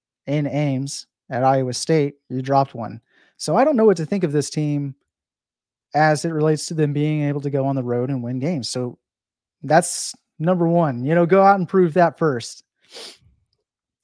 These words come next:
But it, you know, whenever you start winning games like this, it, it kinda, you know, reinvigorates what we were thinking about in the offseason, what the expectations are,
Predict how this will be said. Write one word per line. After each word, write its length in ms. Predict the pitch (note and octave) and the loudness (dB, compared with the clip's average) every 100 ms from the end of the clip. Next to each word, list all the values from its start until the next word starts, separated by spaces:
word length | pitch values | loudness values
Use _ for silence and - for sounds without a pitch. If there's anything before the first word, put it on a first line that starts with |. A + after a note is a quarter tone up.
| _ _ _ | _ _ _
But 440 | C#3 F3+ F#3 A#2+ - _ _ _ _ _ _ _ _ _ _ _ _ _ _ _ | -6 -4 -2 -4 -12 _ _ _ _ _ _ _ _ _ _ _ _ _ _ _
it, 140 | D#3 - _ _ | -18 -18 _ _
you 80 | G3 | -6
know, 160 | D#3 | -6
whenever 360 | C#3+ D#3+ F#3+ G3+ | -6 -4 -4 -2
you 160 | E3 D3 | -2 -4
start 320 | - D#3+ C#3+ | -4 -4 -4
winning 320 | D3+ D#3 C#3+ | -4 -2 -2
games 580 | B2+ C3+ F#3 G3 - - _ _ | -2 -2 -4 -6 -10 -16 _ _
like 200 | E3 F3 | -4 -2
this, 440 | G3+ G#3+ - - - _ _ _ _ _ | -2 -4 -6 -12 -20 _ _ _ _ _
it, 180 | D#3 D3+ - | -8 -8 -6
it 140 | D#3 | -6
kinda, 340 | F3+ G3+ F3+ C#3+ | -4 -2 -2 -2
you 100 | D3+ | -2
know, 380 | C#3+ C#3 D#3 - | -2 -4 -6 -10
reinvigorates 1120 | C#3+ D#3 F3 E3+ D3+ F3 E3+ C#3 A#2 - - - _ _ _ - | -6 0 2 2 2 0 2 0 -2 -6 -16 -18 _ _ _ -14
what 400 | C#3 D3+ F#3+ F#3 | -4 0 0 0
we 120 | F3+ | 0
were 160 | E3+ | 0
thinking 320 | D#3 F#3 E3+ D3+ | 0 -2 -2 -4
about 420 | C3+ C3 A2+ _ _ - | -2 -4 -6 _ _ -6
in 180 | E3 | -4
the 120 | D#3 D3 | -2 -2
offseason, 760 | D3 D3 - B2+ A2+ A2+ G#2+ | -4 -4 -8 -10 -8 -12 -10
what 280 | B2+ D#3+ F3+ | -4 -2 0
the 140 | E3+ D#3 | 0 0
expectations 800 | D#3 D#3 D3 - D#3 - D3+ | -2 -6 -6 -4 -2 -2 -2
are, 380 | D3 C#3+ C#3+ C#3 | 0 2 2 -2